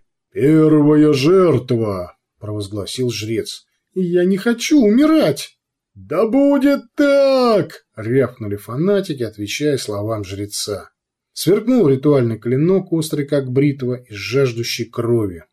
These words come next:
Шахмана разразилась ругательствами. Карлос похолодел,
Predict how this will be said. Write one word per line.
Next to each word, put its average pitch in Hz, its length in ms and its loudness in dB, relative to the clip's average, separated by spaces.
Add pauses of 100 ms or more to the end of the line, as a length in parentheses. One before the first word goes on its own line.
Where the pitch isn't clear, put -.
(300)
Шахмана 156 540 0
разразилась 127 640 0
ругательствами. 135 1000 -4 (300)
Карлос 175 420 0
похолодел, 135 880 -4